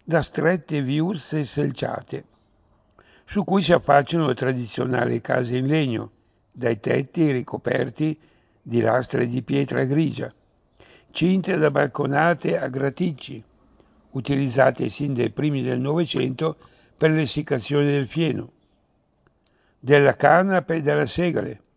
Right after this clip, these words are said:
la fontana pubblica in pietra, il forno per il pane e la propria chiesetta. Nella frazione Pedemonte, inoltre, è stato allestito il Walser Museum,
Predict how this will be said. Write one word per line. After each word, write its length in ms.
la 140
fontana 600
pubblica 840
in 200
pietra, 520
il 160
forno 460
per 140
il 100
pane 560
e 140
la 120
propria 440
chiesetta. 760
Nella 320
frazione 680
Pedemonte, 840
inoltre, 600
è 120
stato 400
allestito 600
il 200
Walser 760
Museum, 720